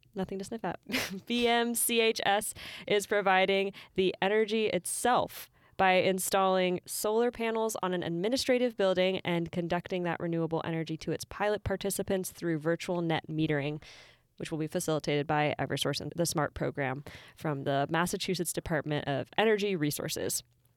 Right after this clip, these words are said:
And the hospital system is leveraging the twenty twenty-two Inflation Reduction Act's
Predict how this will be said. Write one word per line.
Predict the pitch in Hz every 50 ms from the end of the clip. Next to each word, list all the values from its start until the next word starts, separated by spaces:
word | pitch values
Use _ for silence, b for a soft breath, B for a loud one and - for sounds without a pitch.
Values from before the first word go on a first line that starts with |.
| _ _ _ _ _ _ - - -
And | 208 190 185
the | 185 180 175 170 -
hospital | - - 214 202 - - 208 196 196
system | 180 214 196 - - 196 180 175 165
is | - 170 175 170 175
leveraging | 175 185 185 170 190 185 170 - 180 175 170
the | 165 151
twenty | - - 202 185 185
twenty-two | 180 - 196 180 170 170 - - 196 175 170
Inflation | - 175 175 - - - 196 220 214 - 220
Reduction | 214 202 175 175 175 - - - 190 175 -
Act's | - 165 170 - - - - - -